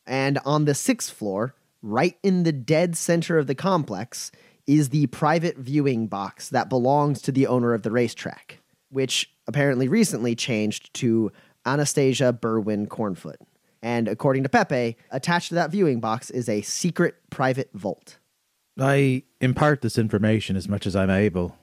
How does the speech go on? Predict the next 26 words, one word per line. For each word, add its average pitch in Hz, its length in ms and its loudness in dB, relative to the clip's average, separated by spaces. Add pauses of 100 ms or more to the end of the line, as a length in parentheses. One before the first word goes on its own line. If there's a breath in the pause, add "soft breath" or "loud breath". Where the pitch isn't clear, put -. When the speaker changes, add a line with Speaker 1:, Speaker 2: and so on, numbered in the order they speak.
(200)
Speaker 2:
as 101 180 0
we 101 80 4
make 101 220 2
our 101 140 4
way 95 380 2 (200)
out 98 140 -2
of - 80 -6
Hope's 113 240 0
Edge. - 320 -8 (300)
Speaker 1:
Uh, 120 200 -4
it 151 100 2
is 165 120 4
about, 143 400 2 (180)
uh, 120 380 2 (480)
a 135 80 0
little 175 280 4
less 160 300 0
than 139 220 2
a 120 100 2
two-week 143 600 0
journey 120 320 2
from 117 200 0
Hope's 120 380 -2
Edge 131 340 0
to 117 260 2
Glenspire, 135 720 -2